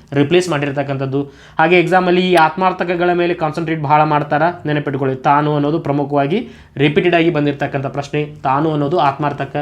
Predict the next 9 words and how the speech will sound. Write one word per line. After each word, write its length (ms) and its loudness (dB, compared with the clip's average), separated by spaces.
ತಾನು 240 4
ಅಂದ್ರೆ 180 0
ಒಂದು 200 2
ರೀತಿಯಾಗಿ 340 -2
ರೆಸ್ಪೆಕ್ಟೆಡ್ 540 -2
ಮಾದರಿಯಲ್ಲಿ 480 2
ನೀವು 180 0
ಅನ್ಕೋಬೇಕು. 600 -4
ಲೈಕ್ 440 2